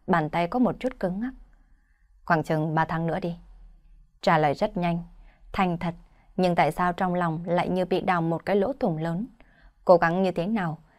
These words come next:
nhịn thế nào cũng cảm thấy bất mãn đây. Nàng từ dò xét mà cất tiếng nói. "Có thể bật ra thời gian một ngày cho em được không?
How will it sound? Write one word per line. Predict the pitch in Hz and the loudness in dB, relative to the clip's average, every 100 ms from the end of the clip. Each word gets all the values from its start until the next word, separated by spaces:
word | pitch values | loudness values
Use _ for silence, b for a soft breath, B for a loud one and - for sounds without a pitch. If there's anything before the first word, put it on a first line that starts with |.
| b | b
nhịn | 202 185 | 2 4
thế | 175 180 | 4 2
nào | 226 165 | 2 -2
cũng | - 170 | -2 -4
cảm | 240 190 139 | -2 -2 -2
thấy | 160 | -4
bất | 170 262 | -4 -4
mãn | 196 175 220 | -2 -2 -4
đây. | 208 208 - _ - - - - - | -6 -10 -18 _ -20 -20 -20 -20 -2
Nàng | 220 214 | 0 2
từ | 220 208 | 2 2
dò | 202 | 2
xét | 185 311 277 | -2 -2 -2
mà | 190 | -2
cất | 302 - | -4 -4
tiếng | 202 220 | -2 -2
nói. | 214 190 220 269 _ _ _ - - _ - - _ | -2 -4 -8 -12 _ _ _ -20 -20 _ -20 -20 _
"Có | 220 | 0
thể | 214 | 2
bật | 185 | 0
ra | 202 190 | 0 -2
thời | 190 180 | 0 -2
gian | 170 185 | 0 0
một | 190 | 0
ngày | 175 175 | 0 -4
cho | 170 | -4
em | 202 202 | -4 -4
được | 180 | -6
không? | - 202 | -8 -12